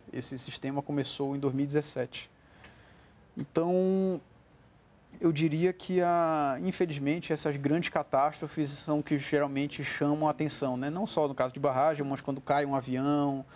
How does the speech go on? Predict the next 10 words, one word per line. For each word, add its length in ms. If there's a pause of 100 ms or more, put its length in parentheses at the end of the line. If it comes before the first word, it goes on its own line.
(260)
quando 200
tem 120
uma 120
contaminação 760
de 140
água, 520
enfim, 280
tudo 340
isso 400 (360)
acaba 440